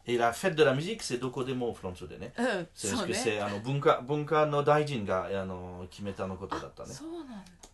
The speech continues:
Speaker 2: Eh.
Speaker 1: Fête de la musique. Euh, Setsumei, Wikipédia, mon ami. Bonjour, Wikipédia. えー、Wikipédia。あの、八十二。あ、うん、な、
Speaker 2: うーん。
Speaker 1: もう。でも、まあ、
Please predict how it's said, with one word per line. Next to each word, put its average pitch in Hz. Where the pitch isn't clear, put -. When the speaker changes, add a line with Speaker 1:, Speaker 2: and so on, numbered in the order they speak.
Speaker 2:
Eh. 277
Speaker 1:
Fête 107
de 104
la 98
musique. 101
Euh, 147
Setsumei, 107
Wikipédia, 104
mon 107
ami. 123
Bonjour, 107
Wikipédia. 107
え 120
ー、 113
Wikipédia。 123
あ 143
の、 135
八 147
十 226
二。 190
あ、 202
う 190
ん、 156
な、 147
Speaker 2:
う -
ー -
ん。 269
Speaker 1:
も 135
う。 -
で 143
も、 135
ま 139
あ、 139